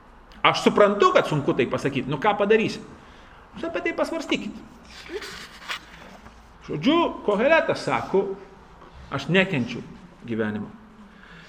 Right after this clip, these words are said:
Kadangi blogas man darymas, kuris daromas po saule, kadangi visa Hevel ir vaikymasis vėjo. Na, žodžiu, jeigu šitas gyvenimas yra toksai, kam tada?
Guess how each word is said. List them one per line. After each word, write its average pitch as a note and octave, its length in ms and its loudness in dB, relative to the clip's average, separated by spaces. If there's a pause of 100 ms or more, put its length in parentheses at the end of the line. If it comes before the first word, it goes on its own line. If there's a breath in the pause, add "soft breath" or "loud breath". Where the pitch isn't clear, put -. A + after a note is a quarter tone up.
(160 loud breath)
Kadangi A3 640 6
blogas F3 720 4
man A#2 260 2
darymas, B2 480 4
kuris B2 300 2
daromas A#2+ 440 4
po B2 140 -6
saule, A2+ 400 -2
kadangi D3 460 4
visa C4+ 480 4
Hevel B2 420 2 (300 loud breath)
ir C4 160 -2
vaikymasis C#3 580 -6
vėjo. D#3 280 2 (1040 loud breath)
Na, - 120 -10
žodžiu, D3 300 -2
jeigu G#3+ 320 6
šitas F#3+ 340 2
gyvenimas D#3+ 600 -4
yra G3 120 -4
toksai, F#3+ 680 -6 (440)
kam A#3+ 380 4
tada? - 240 -4